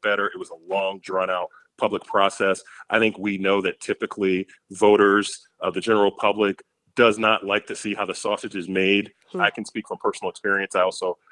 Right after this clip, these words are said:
Speaker 1: I worked in Senate Majority Leader Harry Reid's leadership office about a decade ago. It took a longer than expected time to pass the Affordable Care Act. I'd argue that made that piece of legislation less popular when it was finally passed because it took so long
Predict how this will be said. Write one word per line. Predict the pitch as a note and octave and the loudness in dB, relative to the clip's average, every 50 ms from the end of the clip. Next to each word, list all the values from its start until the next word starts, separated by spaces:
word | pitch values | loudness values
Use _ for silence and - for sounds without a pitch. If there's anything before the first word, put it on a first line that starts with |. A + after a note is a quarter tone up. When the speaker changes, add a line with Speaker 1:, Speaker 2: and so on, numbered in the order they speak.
| _ _ - | _ _ -2
Speaker 1:
I | G2 | 2
worked | G2+ G#2+ G#2 F#2 - | 4 4 4 2 0
in | G2 F#2 F2+ E2+ | -2 -4 -4 -4
Senate | - - A#2 G#2 G2+ F#2 | -6 -4 -2 -2 -2 -2
Majority | F#2 - G2+ F#2+ F#2+ F#2+ | -2 2 2 2 2 2
Leader | G2 F#2+ E2+ F2 - | 0 -4 -4 -2 0
Harry | G2+ G2 F#2+ F#2+ | 2 2 2 0
Reid's | F#2 F#2+ F#2+ F#2+ F2+ | 0 -2 -4 -6 -6
leadership | F#2 F#2 F#2+ G2 F#2+ - - - - | -6 -6 -4 -4 -4 -6 -6 -2 -2
office | F#2 F#2 - - - - | -2 -2 -2 -4 -8 -8
about | E2+ F2+ E2+ | -6 -4 -4
a | E2+ E2 | -4 -4
decade | - G#2 F#2+ - - G2+ F#2 F#2+ | -2 -2 -2 0 0 -2 -2 -2
ago. | F2+ - G2+ F#2+ F#2+ F#2 F#2 - _ - - _ _ _ | -2 0 0 2 2 2 0 -2 _ -18 -20 _ _ _
It | - A#2 G#2+ - | 2 2 2 2
took | - B2+ - - | 0 -2 2 2
a | |
longer | G#2+ G2+ F#2+ G2 G2 G2+ G#2 G#2+ A2 G#2+ G2+ | 2 4 4 4 4 4 4 6 4 4 4
than | G2 F#2+ | 4 0
expected | F#2 - - - A2+ G2 - - - | -2 -4 -2 -2 -2 -2 -2 -6 -10
time | - - G2 F#2+ G2 | -8 -6 -6 -4 -4
to | F#2+ | -6
pass | - - G2+ F#2 F#2 - | -4 -4 -2 -2 -2 -4
the | - F2+ | -6 -6
Affordable | - - A2 G2 G2 F2+ F#2 F2+ - | -4 0 0 0 0 0 -2 -6 -4
Care | - G#2 F#2 E2+ D#2 | -2 0 0 0 0
Act. | D#2 D2 - _ _ - - - - - | -2 -4 -8 _ _ -20 -20 -16 -4 0
I'd | G#2 G#2+ G#2+ | 0 2 2
argue | - A2 A2 G#2 G#2+ G#2+ G2+ F2 - | 4 2 2 2 2 -2 -6 -2 0
that | G#2+ G2+ G#2 - G2+ | 0 0 0 0 -2
made | G#2 G2+ G2 G2 F2+ | -6 -4 -4 -4 -4
that | - F#2+ F#2 - | -4 -4 -6 -6
piece | - A2+ - - | -8 -10 -10 -8
of | F#2+ | -6
legislation | F#2 F#2 F2+ F#2 F2+ - - F#2+ F2+ - - F2 F2 | -4 -4 -4 -6 -6 -4 -2 -2 -2 -2 -4 -4 -2
less | F2 F#2+ F#2+ - | 0 -2 -2 -2
popular | - - G2 G#2+ G#2+ - F2+ E2 E2+ E2 D#2 E2 - _ _ _ _ _ | -2 0 0 0 0 0 -4 -6 -4 -2 -4 -4 -6 _ _ _ _ _
when | - G2+ F#2+ | 2 2 2
it | F2 | 2
was | E2+ F2 | 0 -2
finally | - - A2 G2+ G2+ G2+ F#2+ F#2 F2+ | -2 0 2 4 4 4 4 2 0
passed | - - G#2+ G#2 G2 - - | 2 4 6 6 6 4 2
because | - F#2 - G2+ E2 | -4 -8 -8 -8 -8
it | - - - | -8 -8 -6
took | - F#3+ - | -6 -6 -6
so | - - C3 | -4 -2 0
long | A2 F#2 F2+ F2 F2 F2 F2+ | 0 0 0 0 0 -2 -4